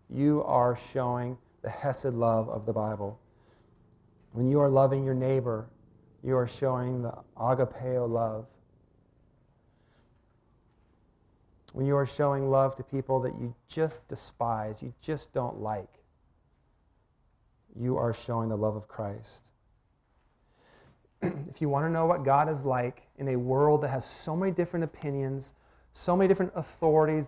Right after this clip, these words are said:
God is like this, no, God's like this, everyone has strong opinions,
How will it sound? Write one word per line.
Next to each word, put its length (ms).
God 240
is 100
like 220
this, 240
no, 220
God's 300
like 240
this, 520
everyone 240
has 200
strong 240
opinions, 580